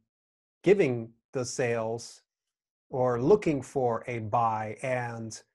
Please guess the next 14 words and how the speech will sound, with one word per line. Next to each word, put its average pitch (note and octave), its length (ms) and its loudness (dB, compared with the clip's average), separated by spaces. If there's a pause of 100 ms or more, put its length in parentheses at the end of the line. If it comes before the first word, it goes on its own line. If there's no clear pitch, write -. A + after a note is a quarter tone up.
(340)
you D3 100 0
know, C3 220 2
being C#3+ 300 4
authentic, A#2 640 -2
being B2+ 240 -2
yourself? A2+ 360 -4
So, B2+ 200 -2
for C3+ 180 -2
instance, B2 440 -6 (360)
I F3+ 180 6
feel C3 560 2 (340)
that C3+ 240 -2
you've B2+ 300 0
built C3+ 320 2